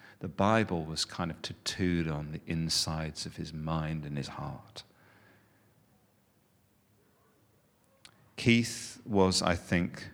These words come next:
one of the most successful men I have ever known. Not famous,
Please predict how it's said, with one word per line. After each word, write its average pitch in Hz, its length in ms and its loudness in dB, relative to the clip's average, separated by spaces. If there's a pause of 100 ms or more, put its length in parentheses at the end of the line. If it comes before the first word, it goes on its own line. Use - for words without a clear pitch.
(120)
one 90 180 4
of 85 120 2
the 90 40 2
most 87 300 6
successful - 760 4
men 87 440 2
I 85 140 -2
have 80 280 -8
ever 80 280 -2
known. 69 380 -6 (3250)
Not 95 240 2
famous, 95 840 0